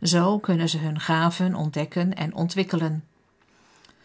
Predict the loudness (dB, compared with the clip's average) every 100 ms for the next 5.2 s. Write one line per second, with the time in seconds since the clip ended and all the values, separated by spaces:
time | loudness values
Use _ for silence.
0 | _ 0 2 2 2 2 -2 -2 -4 -4
1 | 0 0 2 2 2 0 -2 -4 -2 0
2 | 2 2 0 -2 -8 -8 -6 -2 0 2
3 | 2 0 -2 -4 -4 -2 0 0 -2 -4
4 | -4 -6 -6 0 2 2 0 -2 -4 -8
5 | -18